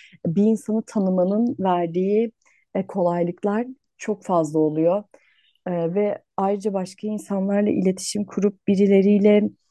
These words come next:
anlaşmaya çalışmak, birileriyle fikir alışverişi yapmak insanı gerçekten çok geliştiriyor. Bu yüzden bence, e,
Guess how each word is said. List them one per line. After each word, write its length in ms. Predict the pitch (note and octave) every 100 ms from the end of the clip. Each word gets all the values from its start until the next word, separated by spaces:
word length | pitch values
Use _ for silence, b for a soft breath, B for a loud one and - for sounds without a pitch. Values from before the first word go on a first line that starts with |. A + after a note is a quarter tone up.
| -
anlaşmaya 600 | F3+ F3+ F3+ F3+ - F#3
çalışmak, 600 | F#3+ G3 F#3 - F3+ -
birileriyle 760 | F#3+ F#3+ F#3 F#3 G3 G3 G3 F#3+ - _
fikir 260 | F#3+ - G3+
alışverişi 640 | F#3+ F#3 - F3+ - G3
yapmak 300 | F3+ G#3 A#3 -
insanı 400 | G3 F#3 F#3+ G3
gerçekten 580 | G#3 G#3 - F#3+ G#3 G#3
çok 220 | G3+ F#3+
geliştiriyor. 680 | F3 D#3+ - E3+ G3+ A3+ B3+ b b b b -
Bu 100 | B3+
yüzden 420 | B3 G#3+ B3 B3+ -
bence, 460 | A#3 B3 B3+ C#4 D4+ -
e, 260 | F#3 F3